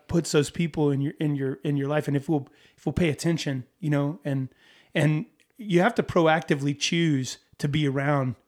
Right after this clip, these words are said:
people who will lead you to life. Like, you know, the other kind of people, you don't have to, they find you, you know? <laughs> So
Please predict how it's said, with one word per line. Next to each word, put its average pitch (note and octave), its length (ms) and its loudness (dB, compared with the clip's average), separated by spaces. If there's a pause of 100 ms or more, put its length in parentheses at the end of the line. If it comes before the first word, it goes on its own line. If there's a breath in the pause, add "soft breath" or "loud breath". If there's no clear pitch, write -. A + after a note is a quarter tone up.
(680)
people E3 320 2
who C3+ 100 2
will C#3+ 160 0
lead C#3+ 280 -2
you C3 120 -2
to - 140 -10
life. A#2 480 -12
Like, C3 180 -10
you F3+ 160 -6
know, B2 200 -4 (360 soft breath)
the D3+ 140 0
other F#3 160 6
kind D#3+ 200 2
of C3+ 80 -2
people, B2+ 420 -6 (120)
you D#3 180 0
don't D#3 140 4
have C#3 180 -4
to, A#2+ 180 -10 (200)
they D3+ 160 2
find C3 360 -2
you, G2+ 200 -14
you F#3 80 0
know? F#3 120 4
<laughs> C4 220 6
So - 260 -6